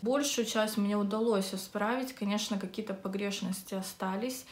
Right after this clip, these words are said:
Ну, что поделать, уже как есть, так есть. Я думаю, я надеюсь, что в готовом результате, когда будет сапожок пошит и будет висеть,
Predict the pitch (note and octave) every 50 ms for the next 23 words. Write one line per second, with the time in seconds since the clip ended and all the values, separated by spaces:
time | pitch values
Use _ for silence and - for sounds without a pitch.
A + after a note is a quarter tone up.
0 | - - - - - - - - - - G#3+ A3+ A#3+ A3+ - - - G#3 G3+ -
1 | G3+ F#3 F3+ E3+ E3 E3 E3 E3+ - - - - - - F#3+ F#3 - F#3+ F#3+ F#3+
2 | F#3+ G3+ G#3+ A3+ A3+ A3 A3 G#3 G3 G3 G3 G3 G3 - G3+ G3 - - G#3 G#3+
3 | G#3 G#3 - - F#3 - - G3+ G#3+ B3+ D#4 F4 E4 - - - - B3 C4+ C4
4 | B3+ C#4 C#4 C4 B3+ B3+ G3 A#3 A#3+ A#3+ A#3+ A#3+ G#3 G3 - G#3+ G#3+ G#3 G3 G3
5 | F#3+ F#3+ G3 - - - - - - G3 G3 F#3+ F#3 F#3 - - - - G#3+ G#3+
6 | G#3+ A#3 A3 G#3 G3 F#3+ F#3 F#3 F3+ F3 F#3+ F3+ F3+ F3+ A3 A#3+ C#4 C#4 - A#3
7 | G#3+ - F#3+ F#3 F#3 F#3+ F#3+ F#3 F3+ F#3+ F#3+ F#3+ F#3+ - F#3+ - - F#3 F#3+ F#3+
8 | F#3+ F#3+ - - G#3+ G#3 - - - G#3+ G3+ G3 - - - - F#3+ F#3 G3+ G#3
9 | G#3 F#3+ - F#3 - - F3+ F#3+ G3+ G3 - - - C4 D#4 F4 F4 - -